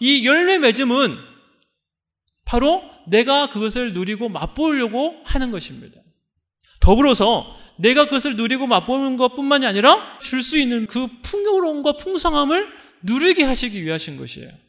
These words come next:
아멘? 그런데 너무 안타깝게도 열매를 맺은 데에 빠져 있어요.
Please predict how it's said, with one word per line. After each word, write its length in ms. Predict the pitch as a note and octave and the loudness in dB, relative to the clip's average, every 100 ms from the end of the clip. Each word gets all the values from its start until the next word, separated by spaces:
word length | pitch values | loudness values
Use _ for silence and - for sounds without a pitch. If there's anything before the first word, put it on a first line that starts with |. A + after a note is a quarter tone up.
| _ _ _ _ | _ _ _ _
아멘? 340 | D#3+ F3+ E4 - - - _ _ _ _ _ _ _ _ _ _ _ _ _ - - | -2 2 2 -2 -20 -20 _ _ _ _ _ _ _ _ _ _ _ _ _ -20 -4
그런데 400 | A#3 A3 C4 F4 - - _ _ _ _ _ _ _ - | -2 4 2 2 -10 -20 _ _ _ _ _ _ _ -2
너무 240 | A3+ C#4 | 0 0
안타깝게도 720 | G3 G#3+ D#3 D3+ C#3 C#3 A#3 _ _ _ _ D#3+ | -2 -4 -6 -10 -12 -12 -14 _ _ _ _ 2
열매를 640 | G#3+ A3+ A3+ G#3+ G#3+ G3 | 2 2 0 0 -2 -2
맺은 560 | E3+ F#3 F#3+ A#3+ A#3+ A3+ | 0 0 0 -2 -2 0
데에 600 | G#3 G3+ G3+ B3 C#4+ D4 - _ _ _ _ | 0 0 0 0 0 -6 -20 _ _ _ _
빠져 280 | A3+ A#3+ A3 | -2 -2 -2
있어요. 280 | C3+ - | -8 -10